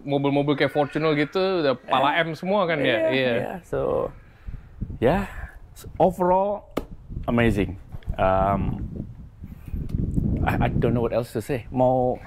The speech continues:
Speaker 2: nothing, nothing else yang, yang jelek ya. Uh, dulu kita akan konotasi mobil made in China itu, ya, kurang ini, kurang itu, but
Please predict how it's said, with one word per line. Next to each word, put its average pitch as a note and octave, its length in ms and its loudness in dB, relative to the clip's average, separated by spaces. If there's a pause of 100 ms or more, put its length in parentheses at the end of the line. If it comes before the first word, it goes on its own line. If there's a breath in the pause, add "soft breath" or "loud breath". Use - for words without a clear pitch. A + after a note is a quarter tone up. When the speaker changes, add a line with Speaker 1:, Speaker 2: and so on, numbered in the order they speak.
(580 loud breath)
Speaker 2:
nothing, C#3 760 2
nothing C#3 320 4
else C3+ 280 2 (180)
yang, B2+ 220 4 (540)
yang B2+ 220 4 (300)
jelek B2+ 400 4
ya. B2+ 360 -2
Uh, A2 280 0
dulu A2+ 240 2
kita B2+ 280 2
akan A2+ 180 0
konotasi A#2 460 2
mobil A#2 320 2
made A2+ 180 -2
in A2+ 120 -2
China A2+ 340 0
itu, A2+ 280 2
ya, G#2 260 4
kurang A2 300 0
ini, A2+ 140 -2
kurang A2 220 -2
itu, A#2+ 160 -2
but A2+ 260 2